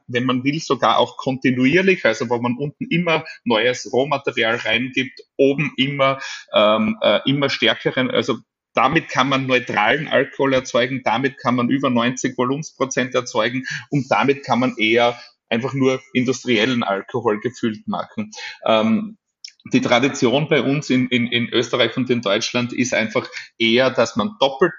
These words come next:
brennt, zweimal hintereinander, äh, in Potstills. Und bei uns ist es so,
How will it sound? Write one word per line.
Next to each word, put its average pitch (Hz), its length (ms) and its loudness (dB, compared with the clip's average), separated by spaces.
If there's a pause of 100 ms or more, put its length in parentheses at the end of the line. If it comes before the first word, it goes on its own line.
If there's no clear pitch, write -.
brennt, 143 340 -2
zweimal 123 600 -2
hintereinander, 127 1000 0 (300)
äh, 113 300 2
in 131 280 2 (140)
Potstills. - 680 -4
Und 120 220 -4
bei 123 140 2
uns 156 260 -4
ist 170 120 -2
es 151 140 -4
so, 139 220 2